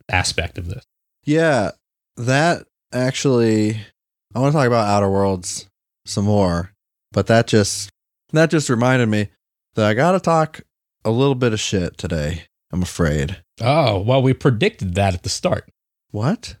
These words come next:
Speaker 2: Oh, today? Just now? Yeah.
Speaker 1: Yeah, we're
Speaker 2: Yeah, yeah, yeah,
Speaker 1: out there
Speaker 2: yeah.
Speaker 1: talking shit.
Speaker 2: I know.
Speaker 1: <laughs> That's
Speaker 2: I was there.
Speaker 1: right.
Speaker 2: It's about Jedi.
Speaker 1: What about
Speaker 2: Fallen,
Speaker 1: it?
Speaker 2: Fallen Order.
Speaker 1: Talking shit about it?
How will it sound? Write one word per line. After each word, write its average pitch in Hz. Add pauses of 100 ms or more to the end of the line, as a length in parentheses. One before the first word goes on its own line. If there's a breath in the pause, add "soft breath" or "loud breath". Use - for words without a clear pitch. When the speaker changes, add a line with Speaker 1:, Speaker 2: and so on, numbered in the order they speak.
(400)
Speaker 2:
Oh, 120
today? 117
Just 120
now? 143 (360)
Yeah. 104 (400)
Speaker 1:
Yeah, 180
we're 113
Speaker 2:
Yeah, 120
yeah, 104
yeah, 98
Speaker 1:
out 120
there 123
Speaker 2:
yeah. 117
Speaker 1:
talking 127
shit. -
Speaker 2:
I 120
know. 92 (180)
Speaker 1:
<laughs> -
That's 143
Speaker 2:
I 107
was 127
there. 101 (500)
Speaker 1:
right. 147 (460)
Speaker 2:
It's 127
about 139 (320)
Jedi. 120 (560)
Speaker 1:
What 127
about 143
Speaker 2:
Fallen, 117
Speaker 1:
it? 107 (140)
Speaker 2:
Fallen 131
Order. 123 (420)
Speaker 1:
Talking 131
shit 147
about 392
it? 494